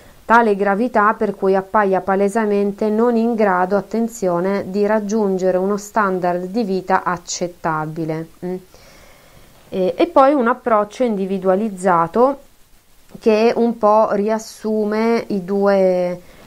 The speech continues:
precedenti, eh, quindi avrebbe in teoria, ehm, il vantaggio di evitare da un lato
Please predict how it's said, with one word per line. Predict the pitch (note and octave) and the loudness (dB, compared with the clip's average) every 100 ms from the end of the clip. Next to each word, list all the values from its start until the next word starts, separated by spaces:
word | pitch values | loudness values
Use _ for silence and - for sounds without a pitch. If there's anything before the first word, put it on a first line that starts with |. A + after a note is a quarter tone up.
| - | -4
precedenti, | G3 F#3+ G3 F#3 F3 E3+ F3 - F#3+ F#3+ - - - - | -2 0 0 0 0 -2 -6 -6 -6 -6 -12 -16 -14 -10
eh, | - F3 F3 | -6 -4 -4
quindi | G3+ A#3 A3 G#3 F#3 F#3+ F#3+ | 0 0 2 0 0 2 2
avrebbe | F#3+ F#3+ G#3+ G#3 F#3+ E3+ F#3 F3 F3+ - | 2 2 2 2 -2 0 2 2 -2 -6
in | F#3+ F#3 | -4 -2
teoria, | B3 C4 A3 G#3+ G#3+ G#3+ G#3+ G#3 | 2 2 2 0 2 2 2 0
ehm, | - F3+ F3 F3 F3 F3 F3 | -4 -4 -2 -4 -4 -4 -4
il | - F#3+ | -2 0
vantaggio | G#3 A3+ A3 G3 F#3+ F3+ G#3+ | 0 0 0 2 2 -2 -4
di | F#3 F#3 | 0 0
evitare | F#3 F#3+ G3+ F#3 E3+ E3+ E3 | -2 0 0 2 0 -2 -2
da | F3+ | -2
un | F3+ | 0
lato | G3+ G#3+ F#3+ F#3 F3 E3 | 2 4 2 0 -2 -4